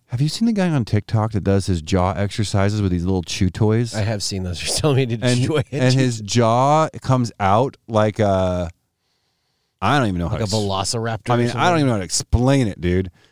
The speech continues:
Speaker 1: This guy's got the most, like,
Speaker 2: His mandible
Speaker 1: like,
Speaker 2: is intense.
Speaker 1: like, SpongeBob SquareJaw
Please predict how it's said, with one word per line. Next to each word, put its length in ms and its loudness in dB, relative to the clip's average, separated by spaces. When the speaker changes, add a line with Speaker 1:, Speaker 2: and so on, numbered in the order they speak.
Speaker 1:
This 180 2
guy's 440 4
got 320 0
the 160 2
most, 380 0
like, 280 0
Speaker 2:
His 140 -4
mandible 480 -2
Speaker 1:
like, 80 0
Speaker 2:
is 160 -4
intense. 580 -6
Speaker 1:
like, 140 -2
SpongeBob 840 2
SquareJaw 840 0